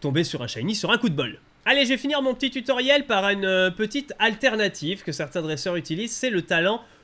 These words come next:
fouille. Le talent fouille, c'est intéressant. Maintenant, moi, je suis quelqu'un qui est adepte de la simplicité. Si je pars chercher des objets, j'aime n'avoir qu'un seul Pokémon à prendre. En plus, ça me laisse des places pour des talents ramassages.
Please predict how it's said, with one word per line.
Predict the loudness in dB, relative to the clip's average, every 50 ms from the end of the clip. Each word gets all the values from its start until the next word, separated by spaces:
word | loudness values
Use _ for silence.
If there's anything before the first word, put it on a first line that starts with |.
| -20
fouille. | -18 -16 -8 -2 0 2 2 2 0 -4 -12 _ _ _ -20 -20 -20 -16 -2
Le | 0 2 4
talent | 6 4 4 4
fouille, | 2 2 0 0 0
c'est | 0 0 -2 0
intéressant. | 0 0 -2 -2 0 0 0 0 0 -2 -2 -4 -6 -12 _ _ _ _ 2
Maintenant, | 2 2 2 2 2 2 4 2 0 -2 -8 -10
moi, | -8 -2 0 0 0 0
je | 0 -2
suis | -6 -4
quelqu'un | -2 0 -2 -2 -2 -6 -2 0 0 0
qui | 0 -2 -6 -8
est | -8 -6 -4
adepte | -4 -2 0 0 -2 0 -2
de | -2
la | -2 0 -2
simplicité. | -2 0 -2 -2 -2 -2 -6 -6 -6 -8 -6 -6 -6 -6
Si | -6 -8 -10 -10
je | -8
pars | -8 -8 -6
chercher | -6 -6 -8 -8 -6 -6
des | -6 -4 -4
objets, | -4 -2 -2 -2 -2
j'aime | -2 -2 -2 -2 -2 -2
n'avoir | -2 -2 0 -2 -2 -4 -6 -12 -20 -20 -20 -20 _ _
qu'un | -2 -2 -2
seul | 0 0 -2 -2
Pokémon | -2 -4 -2 -2 0 0 0
à | 0 -2
prendre. | -2 -2 -2 -2 -2 -2 -2 -2
En | -4 -4
plus, | -4 -6
ça | -4 -2 -2
me | 0 2
laisse | 0 0 0
des | 0 -2 -2
places | -2 -2 -2 -2 -4 -6
pour | -6 -4
des | -4 -2
talents | -2 0 0 0 0
ramassages. | 0 -2 -2 -4 -2 0 0 -2 -2 -4